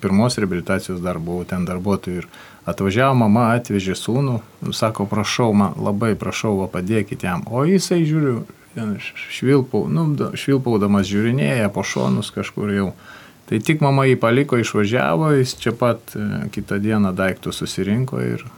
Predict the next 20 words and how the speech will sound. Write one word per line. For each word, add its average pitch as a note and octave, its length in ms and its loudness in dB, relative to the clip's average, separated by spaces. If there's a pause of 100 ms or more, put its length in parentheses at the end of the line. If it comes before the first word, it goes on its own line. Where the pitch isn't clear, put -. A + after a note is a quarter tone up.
(100)
irgi G2 320 -6
išpūtė. - 400 -10
Žodžiu, A#2+ 380 0 (580)
kol D#3 240 4
žmogus B2+ 400 0
pats C3 320 2
nesupras, G#2+ 500 0
kad G2 220 -2
jam G2 160 2
reik F#2+ 160 0
pagalbos, G#2+ 500 0
kol G2+ 220 2
jis G2 160 0
neatsitrenks A2 720 0
į A2+ 140 -2
dugną, G2+ 400 0 (240)
arba, F2 480 -6
mm, - 480 -8 (400)
kol G2+ 280 0
jisai G2 680 0